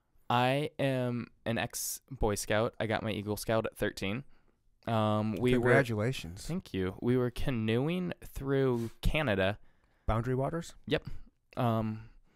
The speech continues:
Speaker 1: so, and on one of the portages, there was that hat just sitting in the trail.
Speaker 2: Oh,
Speaker 1: So
Speaker 2: nice.
Speaker 1: I bent over with my hundred-pound pack on my back
Speaker 2: Right.
Speaker 1: and took it.
Speaker 2: <laughs>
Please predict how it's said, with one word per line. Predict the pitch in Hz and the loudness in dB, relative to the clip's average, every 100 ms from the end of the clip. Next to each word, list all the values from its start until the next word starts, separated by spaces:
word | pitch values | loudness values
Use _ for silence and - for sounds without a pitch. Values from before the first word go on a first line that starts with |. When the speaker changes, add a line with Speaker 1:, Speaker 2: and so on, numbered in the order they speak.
| _ _ _ _ _ _ | _ _ _ _ _ _
Speaker 1:
so, | - - 135 117 117 117 117 | -14 -4 2 4 4 4 2
and | 123 117 117 | 0 0 0
on | - 117 | 0 0
one | 117 143 | 0 0
of | |
the | 151 | 0
portages, | - - 160 143 110 107 104 104 - - | -2 -2 0 0 0 0 0 -2 -6 -2
there | 110 107 | 0 2
was | 104 - | 0 -2
that | 117 | -4
hat | - 139 - | -4 -8 -8
just | 110 - | -8 -4
sitting | 123 113 113 | -4 -4 -4
in | 107 | -6
the | 107 | -8
trail. | - 120 107 139 - _ _ - - | -2 0 2 -2 -8 _ _ -6 4
Speaker 2:
Oh, | |
Speaker 1:
So | 208 175 165 165 | 8 8 8 8
Speaker 2:
nice. | 190 185 143 123 110 - - | 8 8 8 4 0 -6 2
Speaker 1:
I | 127 | 2
bent | 113 135 135 | 4 2 0
over | - 127 123 127 123 | 2 2 2 0 0
with | 123 117 - | 0 -2 -2
my | 107 | -2
hundred-pound | 107 117 120 - 127 104 - _ | -2 -4 -4 -2 -2 -2 -8 _
pack | - 160 143 - - - - | 2 4 4 0 -8 -10 -2
on | 135 120 | 0 2
my | 120 | 0
back | 107 107 101 107 - - | 2 4 4 4 -4 -6
Speaker 2:
Right. | 110 101 - | -2 -2 -2
Speaker 1:
and | 98 95 92 - _ _ _ _ | -2 -2 -4 -8 _ _ _ _
took | - - - | -2 -2 -2
it. | |
Speaker 2:
<laughs> | - | -6